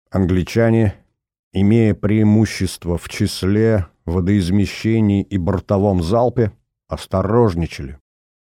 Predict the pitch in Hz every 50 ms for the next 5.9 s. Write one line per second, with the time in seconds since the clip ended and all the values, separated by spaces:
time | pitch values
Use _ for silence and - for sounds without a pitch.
0 | _ _ _ _ _ - 113 123 139 131 - - 175 180 180 165 143 117 - -
1 | 87 76 67 - _ _ _ _ - - - - 139 156 160 151 135 123 110 -
2 | 113 120 123 123 139 156 147 107 - - - - - _ _ _ _ - - -
3 | - - - - 120 113 117 107 101 - - - 131 143 135 127 120 110 101 -
4 | - - 104 101 101 101 98 95 82 78 80 107 107 98 - - - 90 87 87
5 | 85 85 82 76 76 78 104 113 101 90 80 95 90 - - - 95 92